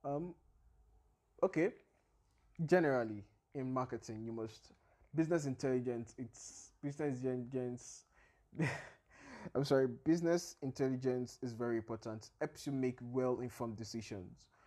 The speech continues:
right? And, okay, so let us go to something very, very,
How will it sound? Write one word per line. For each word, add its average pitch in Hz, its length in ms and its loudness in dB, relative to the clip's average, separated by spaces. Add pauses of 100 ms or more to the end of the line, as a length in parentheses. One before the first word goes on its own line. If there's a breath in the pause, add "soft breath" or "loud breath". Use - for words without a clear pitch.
(220 soft breath)
right? 131 400 0 (340 soft breath)
And, 120 600 2 (260)
okay, 170 200 0
so 117 320 2 (460 soft breath)
let 233 160 4
us 226 140 2
go 139 300 4 (180)
to 147 100 -4
something 147 400 0
very, 131 340 4
very, 123 520 2